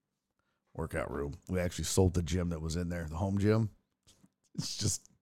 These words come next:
it's just a room now. It is the, uh, I call that room the, uh, "I'm not going in that fucking room room 'cause there's workout shit in there" room. Avoid that bitch like the plague.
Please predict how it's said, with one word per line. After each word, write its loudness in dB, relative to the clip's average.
it's -4
just 4
a 8
room 10
now. -2
It 4
is 8
the, 10
uh, 10
I 8
call 12
that 10
room 10
the, 12
uh, 10
"I'm 8
not 8
going 10
in 8
that 6
fucking 6
room 6
room 6
'cause 6
there's 8
workout 6
shit 4
in 2
there" -2
room. 6
Avoid 10
that 6
bitch -4
like 6
the 0
plague. 4